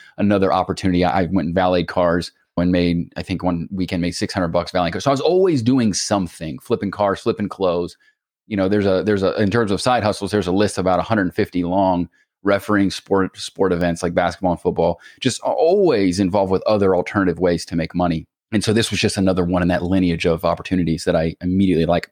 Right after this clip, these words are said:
light bulb went off. So we had built a relationship with the, the lease office manager. And I'd like to say it was based off the premise of good merit,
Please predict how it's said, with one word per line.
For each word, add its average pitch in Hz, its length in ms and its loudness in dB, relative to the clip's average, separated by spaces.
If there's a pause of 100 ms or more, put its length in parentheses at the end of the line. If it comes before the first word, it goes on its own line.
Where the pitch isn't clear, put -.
light 85 160 0
bulb 64 200 -2
went - 140 -2
off. - 140 -18 (680)
So 107 460 2 (280)
we 127 240 2
had 117 160 0
built 104 180 2
a 101 40 0
relationship 87 720 -2 (200)
with 113 260 -2
the, - 160 0
the 95 240 2
lease 117 300 2
office 90 340 -2
manager. 95 480 0
And 113 100 2
I'd 113 120 2
like 143 360 2
to 147 100 -4
say 120 280 0
it 90 80 0
was 95 100 -4
based 104 300 0
off 85 140 -2
the 90 80 -8
premise 98 320 -2
of 87 280 -2 (360)
good 117 240 0
merit, 76 420 -2